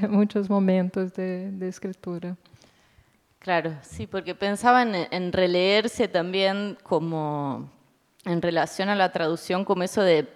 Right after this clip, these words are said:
Speaker 2: dejarse contagiar, eh, sin caer en, en esa tentación de, no sé si de, de reproducción, o qué es esto que cuando,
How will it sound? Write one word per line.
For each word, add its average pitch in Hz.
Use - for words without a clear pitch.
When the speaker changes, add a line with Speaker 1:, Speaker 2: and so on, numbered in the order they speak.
Speaker 2:
dejarse 190
contagiar, 185
eh, 156
sin 233
caer 196
en, 185
en 180
esa 190
tentación 185
de, 156
no 196
sé 202
si 208
de, 160
de 165
reproducción, 170
o 180
qué 233
es 226
esto 220
que 214
cuando, 160